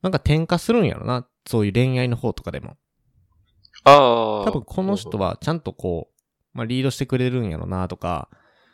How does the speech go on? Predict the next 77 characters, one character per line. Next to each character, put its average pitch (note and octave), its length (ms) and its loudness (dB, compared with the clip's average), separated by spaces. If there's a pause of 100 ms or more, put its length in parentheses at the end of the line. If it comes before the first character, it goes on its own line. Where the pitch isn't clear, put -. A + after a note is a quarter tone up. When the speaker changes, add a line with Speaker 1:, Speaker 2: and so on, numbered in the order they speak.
(100)
Speaker 2:
う - 20 -12
ん A#2 40 -12
う G#2+ 40 -10
ん G#2+ 120 -14
う - 20 -12
ん。 G2 40 -12
Speaker 1:
ま C#3 100 -2
あ - 60 -6
細 E3 240 -2
か F#2+ 180 -2
い D2+ 420 -10
と G#2 100 -10
こ G2 100 -8
ろ F#2+ 80 -6
ね。 D#3+ 200 -6 (800)
Speaker 2:
う A2+ 80 -10
ん。 G2+ 180 -12 (380)
Speaker 1:
う G#2 80 -8
ん。 F2 240 -10 (220)
お G#2 40 -8
店 G#2 220 -4
の F#2+ 80 0
予 G2+ 60 0
約 G#2 420 -2
と - 80 -12
か - 80 -10
も E2 100 -10
そ F#2+ 160 -6
う E2+ 60 -4
や D#2+ 80 -10
し、 F2 500 -10 (480)
Speaker 2:
う - 20 -14
ん G#2+ 40 -12
う - 20 -10
ん G2+ 40 -12
う - 40 -14
ん。 F2+ 460 -18
Speaker 1:
な A2+ 80 -6
ん - 20 -10
か F#2+ 140 -10 (460)
細 D#3+ 260 -2
か F#3+ 100 2
い F3+ 60 2
と C#3 100 -2
こ C3 100 0
ろ A#2 80 0
と - 60 -14
か A2 80 -2
に G2+ 60 0
も F#2 100 -2
気 A#2+ 300 -6
つ - 200 -10
い、 G#2+ 160 -8 (500)
気 B2+ 120 -16
が G#2+ 80 -2
回 B2+ 240 2 (260)
る C#3+ 180 0
ん A2+ 40 -2
や D2+ 80 -6
ろ D#2+ 80 -10
な F#2 200 -4
と - 80 -16
か、 - 240 -12
な B2+ 80 -6
ん - 20 -10
か A#2 80 -8
そ G3+ 220 -6
う G#3+ 60 -4
い G3+ 80 -4
う G3 140 -4
風 D#3+ 280 -6
な F2+ 120 -8
と - 80 -20
こ G2+ 120 -10
ろ F#2+ 60 -6
に F2 120 -8
も D#2+ 240 -12